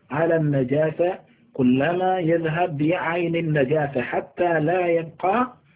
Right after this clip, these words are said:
حتى لا تب-، لا تبقى عين النجاسة مع آخر قطرة من الماء. فإذا قول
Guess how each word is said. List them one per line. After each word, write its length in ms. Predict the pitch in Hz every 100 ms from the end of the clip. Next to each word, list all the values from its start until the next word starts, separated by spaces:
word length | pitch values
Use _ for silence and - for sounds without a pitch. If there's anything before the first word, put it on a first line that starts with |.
| _
حتى 440 | - 196 - 175 151
لا 180 | 147
تب-، 280 | 139 185 214 143
لا 240 | 139 135
تبقى 480 | - 196 - 143 131
عين 280 | 160 190 180
النجاسة 840 | 160 151 127 147 156 151 180 240 - _ _ _ _ _ _ _ _
مع 440 | 117 151 180 185 -
آخر 480 | 156 170 165 147 139
قطرة 680 | 143 156 151 165 170 214 - _ _
من 200 | 117 139
الماء. 360 | 127 107 101 - _ _ _ _ _ _ - - -
فإذا 760 | 131 123 - 135 185 214 254 - - _ _ _ - - _ -
قول 640 | 165 190 165 156 156 -